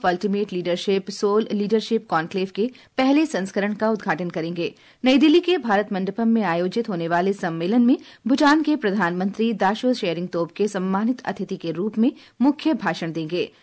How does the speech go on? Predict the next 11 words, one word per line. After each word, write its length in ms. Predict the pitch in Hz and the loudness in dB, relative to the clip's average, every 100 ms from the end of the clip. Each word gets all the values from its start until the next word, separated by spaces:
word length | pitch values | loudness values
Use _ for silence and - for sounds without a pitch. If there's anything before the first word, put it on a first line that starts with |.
| _ - | _ 2
दो 140 | 285 | 4
दिवसीय 460 | 294 285 - 294 302 | 4 2 2 2 2
सोल 280 | 233 214 | 2 2
लीडरशिप 520 | 220 196 196 214 220 196 | 2 0 -2 -2 -2 0
कॉन्क्लेव 420 | 165 175 185 196 | -4 -2 -2 -2
में 180 | 214 220 | 0 0
राजनीति, 640 | 170 156 170 190 196 220 226 | 2 0 0 -4 -2 -4 -4
खेल, 320 | - 175 185 | -4 -2 -2
कला 320 | 196 165 180 | -2 -2 0
और 160 | 190 156 | -2 -2
मीडिया, 400 | 160 165 190 | -4 -2 -2